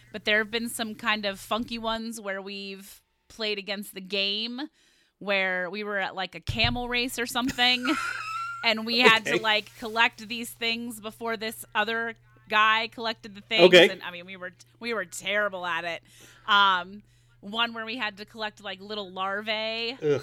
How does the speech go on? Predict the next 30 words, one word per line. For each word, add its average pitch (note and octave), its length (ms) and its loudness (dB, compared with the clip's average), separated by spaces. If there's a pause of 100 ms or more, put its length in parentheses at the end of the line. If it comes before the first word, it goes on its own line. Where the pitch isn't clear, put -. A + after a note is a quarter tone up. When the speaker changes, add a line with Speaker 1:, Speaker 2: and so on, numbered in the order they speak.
(120)
Speaker 1:
to G#3+ 100 -10
make G3+ 260 -6
an G3+ 140 -12
army A3 560 -2
of G#3+ 180 -8
things. A#3 580 -2
Yeah, A3+ 320 0
so B3 180 -8
they're, A#3+ 240 -8
they're B3 120 -4
not C4 280 0
all A#3+ 260 -4
just, A3 320 -12
like, G3+ 220 -6
fight, G#3 280 -10
fight, G3 280 -10
win. B3 280 -2
Speaker 2:
Yep. D3 180 4 (500)
Speaker 1:
Um, G3 400 -2
there G#3 180 -2
were G#3 140 -10
some G#3+ 300 -6
that G3 220 -8
required G3 540 -8
some, F#3 360 -14 (100)
some G3+ 220 -14
different G3+ 360 -14
skills G3 380 -8
and G3 140 -16
creativity. F#3 800 -12